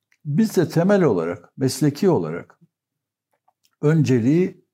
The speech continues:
yetkililerin açıklamalarına veriyoruz tabii. Yani bunların dedikleri büyük ihtimalle doğru, doğrudur diyoruz ama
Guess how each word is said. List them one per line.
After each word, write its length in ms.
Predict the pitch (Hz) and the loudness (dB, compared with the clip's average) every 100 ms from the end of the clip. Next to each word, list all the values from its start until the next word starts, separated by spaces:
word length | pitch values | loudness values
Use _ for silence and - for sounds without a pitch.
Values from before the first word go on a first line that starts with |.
| - | -8
yetkililerin 640 | 156 165 160 165 156 147 | -2 -2 -2 -2 0 2
açıklamalarına 880 | 147 110 - 110 95 92 90 90 92 | 2 -2 -6 -4 -4 -4 -6 -8 -8
veriyoruz 520 | 80 80 80 73 - - | -10 -10 -12 -14 -16 -16
tabii. 320 | 69 67 71 | -16 -16 -12
Yani 420 | 95 98 87 82 _ _ _ _ _ _ - | -8 -6 -8 -10 _ _ _ _ _ _ -8
bunların 440 | 165 147 98 90 | -2 0 0 -4
dedikleri 580 | 90 85 82 95 113 139 - _ - | -6 -8 -10 -8 -4 -4 -6 _ -6
büyük 320 | 147 135 - | -2 -2 -2
ihtimalle 580 | 85 - 85 87 139 160 | -12 -12 -12 -8 -4 0
doğru, 480 | 160 160 151 156 - | 2 2 0 -4 -4
doğrudur 540 | 127 131 147 127 98 | 0 0 0 -2 -2
diyoruz 320 | 101 151 208 233 | -2 -2 -2 -2
ama 440 | 185 95 76 | 0 -2 -6